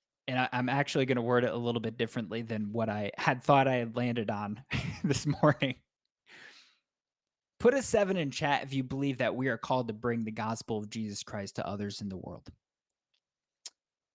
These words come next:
This is, this is a pretty easy question, okay? It's not rhetorical, though. Put a seven in chat if you believe we are called to bring the gospel of Jesus to others in the world. Now, what I want you to do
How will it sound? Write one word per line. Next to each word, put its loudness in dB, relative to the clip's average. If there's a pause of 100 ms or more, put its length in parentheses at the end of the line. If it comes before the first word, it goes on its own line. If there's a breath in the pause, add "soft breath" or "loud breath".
(100)
This 6
is, -2 (120)
this 0
is 2
a 4
pretty 4
easy 0
question, -2
okay? 6
It's -6
not 6
rhetorical, 4
though. -2
Put 8
a 4
seven 2
in 0
chat 0
if -14
you -4
believe 0
we -2
are -2
called -4
to -14
bring -8
the -8
gospel -8
of -16
Jesus -12
to -6
others -8
in -10
the -12
world. -18 (3750 loud breath)
Now, 6
what 6
I 8
want 6
you 2
to 2
do 2